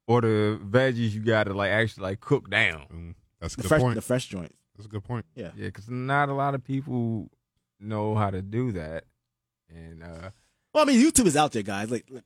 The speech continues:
Speaker 3: it's,
Speaker 2: <laughs>
Speaker 3: it's all out there on YouTube. You,
Speaker 2: I,
Speaker 3: if you
Speaker 2: I
Speaker 3: have,
Speaker 2: think that's
Speaker 3: if you
Speaker 2: the
Speaker 3: have
Speaker 2: thing.
Speaker 3: no friends on this planet, if you have no friends, there's no
Speaker 2: Mm-hmm.
Speaker 3: judgment, all right? But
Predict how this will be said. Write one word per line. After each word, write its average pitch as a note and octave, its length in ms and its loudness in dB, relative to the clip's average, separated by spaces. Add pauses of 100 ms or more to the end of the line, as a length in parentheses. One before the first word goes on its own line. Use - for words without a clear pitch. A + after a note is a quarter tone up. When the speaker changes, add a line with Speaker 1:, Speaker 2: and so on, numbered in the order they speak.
Speaker 3:
it's, G#3 160 6 (100)
Speaker 2:
<laughs> - 80 -12
Speaker 3:
it's C#4+ 260 2 (140)
all A#3 320 4
out E3 200 0
there F3 120 0
on C#3 100 2
YouTube. C3+ 300 0
You, G3 100 4
Speaker 2:
I, F3 60 6 (100)
Speaker 3:
if G3 120 0
you C4 60 4
Speaker 2:
I - 60 8
Speaker 3:
have, D#4+ 80 6
Speaker 2:
think G3 140 4
that's E3+ 140 2
Speaker 3:
if F#3+ 80 2
you C4 80 4
Speaker 2:
the C4 60 6
Speaker 3:
have G#3+ 120 4
Speaker 2:
thing. D#3 120 2
Speaker 3:
no G#3+ 200 4
friends D#3 640 0 (680)
on C3 140 -6
this C#3 140 -6
planet, F#2+ 300 -12
if F#2+ 60 -16
you A2+ 60 -14
have E2+ 100 -16
no G2+ 200 -10
friends, F#2+ 560 -12 (140)
there's A2 140 -8
no C3+ 80 -4
Speaker 2:
Mm-hmm. - 80 -8
Speaker 3:
judgment, F#2+ 400 -6
all E2 80 -20
right? E2+ 180 -12 (540)
But - 120 -16